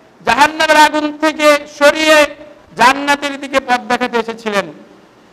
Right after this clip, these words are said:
মহা সফলতার দিকে আহ্বান করেছিলেন, আর অন্ধকার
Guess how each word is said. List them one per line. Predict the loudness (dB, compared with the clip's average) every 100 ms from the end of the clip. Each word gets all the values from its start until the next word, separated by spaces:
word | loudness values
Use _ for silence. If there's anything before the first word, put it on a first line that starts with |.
| _ _
মহা | -10 0 2 4 4 4 0
সফলতার | -4 -2 0 0 0 4 4 2 -4
দিকে | -14 0 2 2 -2 -14 -20 -2
আহ্বান | 4 4 4 0
করেছিলেন, | 0 -4 -4 -2 0 -2 -8 -18 _ _
আর | 0 2 2 -2 -2 0
অন্ধকার | 0 0 4 2